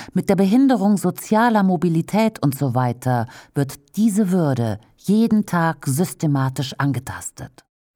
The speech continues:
In einem anderen verlinkten Beitrag auf den Nachdenkseiten schrieb ich, dass Deutschland ein Land sein könnte,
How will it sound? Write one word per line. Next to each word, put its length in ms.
In 80
einem 240
anderen 360
verlinkten 460
Beitrag 440
auf 120
den 140
Nachdenkseiten 720
schrieb 380
ich, 240
dass 220
Deutschland 500
ein 140
Land 280
sein 280
könnte, 540